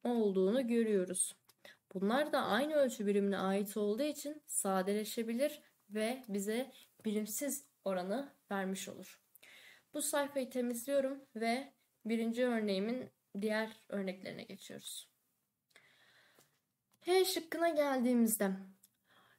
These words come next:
yüz kilometre, kalemimizi alalım. Yüz kilometre, kilometre bir uzunluk birimiydi. Uzunluk. Saniye bir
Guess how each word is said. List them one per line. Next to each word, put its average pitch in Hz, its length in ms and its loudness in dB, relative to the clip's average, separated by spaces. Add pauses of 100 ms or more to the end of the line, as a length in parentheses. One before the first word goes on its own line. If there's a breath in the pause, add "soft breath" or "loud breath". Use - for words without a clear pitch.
(180)
yüz 403 240 8
kilometre, 226 760 2 (400)
kalemimizi 196 540 -2
alalım. 190 440 -2
Yüz 285 200 -2
kilometre, 196 680 0 (340)
kilometre 311 800 -2 (920)
bir 269 400 -4 (360)
uzunluk 208 460 -2
birimiydi. 185 580 -2 (580)
Uzunluk. 190 640 -4 (2000 soft breath)
Saniye 202 800 2
bir 262 460 -2